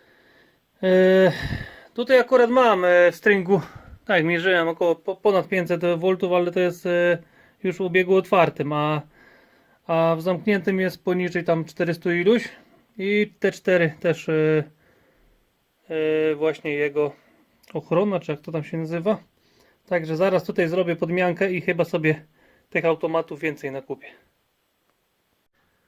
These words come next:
I pamiętajcie o jednej bardzo ważnej rzeczy. Jak świeci słońce,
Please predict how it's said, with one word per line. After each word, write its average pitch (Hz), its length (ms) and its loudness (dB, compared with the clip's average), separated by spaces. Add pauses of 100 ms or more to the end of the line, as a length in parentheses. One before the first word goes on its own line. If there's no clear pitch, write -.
(420)
I 180 220 -10
pamiętajcie 185 680 0
o - 20 2
jednej 175 280 -2
bardzo 175 300 -2
ważnej 180 300 0
rzeczy. 175 360 0 (380)
Jak 160 160 -6
świeci 208 320 0
słońce, 202 480 2